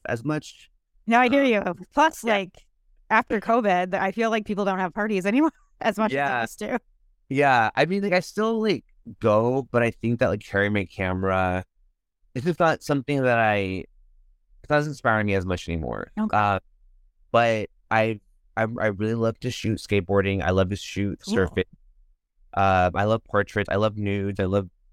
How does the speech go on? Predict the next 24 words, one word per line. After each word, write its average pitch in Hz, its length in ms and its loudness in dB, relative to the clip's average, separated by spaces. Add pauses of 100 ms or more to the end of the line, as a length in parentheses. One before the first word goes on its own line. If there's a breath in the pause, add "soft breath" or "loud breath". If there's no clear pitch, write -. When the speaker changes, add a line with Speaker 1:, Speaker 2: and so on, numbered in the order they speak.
(300)
Speaker 1:
I 101 120 2
love 101 320 2 (280)
the, 104 200 2 (280)
you 101 140 -2
know, 98 120 2
the 95 200 4
human 101 360 -2
body. 92 560 0 (340)
Speaker 2:
Mm-hmm. 202 160 0
Speaker 1:
Uh, 92 260 0 (360)
I 98 100 2
love, 98 600 2 (920)
uh, 92 360 0
I 98 100 0
love, 101 180 4
like, 104 200 -4
fashion. 98 440 0
I 95 80 2
love 98 200 0
using, 101 600 -4 (180)
um, 90 480 0 (200)
the 107 180 0
landscapes 101 840 -2
in 98 600 -2